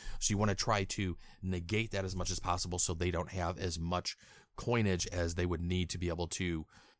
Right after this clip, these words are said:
purchase something for the round. The art on the cards is really nice. It's, it's a game that,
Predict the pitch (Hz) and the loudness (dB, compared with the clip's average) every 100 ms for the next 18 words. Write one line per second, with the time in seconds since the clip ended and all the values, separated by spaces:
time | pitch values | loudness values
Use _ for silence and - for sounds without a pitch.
0 | - - - 131 117 95 92 82 90 85 | -20 -2 2 4 4 2 2 0 0 0
1 | 82 82 87 110 - 156 180 175 175 160 | 0 0 0 0 4 4 4 0 2 2
2 | 147 139 113 123 113 107 127 - - - | 2 2 2 2 2 2 4 2 2 -12
3 | - - - 127 - - 135 - 104 87 | -18 -18 0 2 2 2 4 4 2 2
4 | 110 131 135 120 107 104 - | 2 2 0 2 2 0 -4